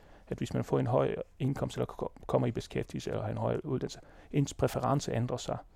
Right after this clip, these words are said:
Og hvis det præferencesæt ikke matcher de kvaliteter, som er i boligområdet,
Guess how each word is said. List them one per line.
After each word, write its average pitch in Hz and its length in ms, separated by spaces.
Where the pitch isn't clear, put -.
Og 117 120
hvis - 260
det 143 160
præferencesæt - 1000
ikke 139 200
matcher 127 360
de 147 80
kvaliteter, 135 720
som 127 320
er 131 180
i 127 160
boligområdet, 117 720